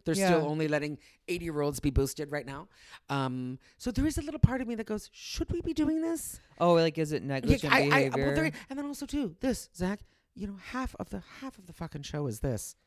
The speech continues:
Speaker 1: After the show, getting pictures taken, arms in arms,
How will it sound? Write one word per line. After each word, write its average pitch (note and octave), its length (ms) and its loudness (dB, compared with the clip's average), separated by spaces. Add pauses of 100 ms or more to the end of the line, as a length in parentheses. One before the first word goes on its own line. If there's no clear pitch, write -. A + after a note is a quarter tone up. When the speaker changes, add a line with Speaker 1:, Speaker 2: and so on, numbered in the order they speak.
(680)
Speaker 1:
After D#3+ 300 -8
the B2 80 -10
show, G2+ 380 -8 (100)
getting - 220 -10
pictures - 360 -10
taken, G2+ 380 -8 (340)
arms B2+ 260 -4
in A#2 80 -4
arms, G#2+ 420 -10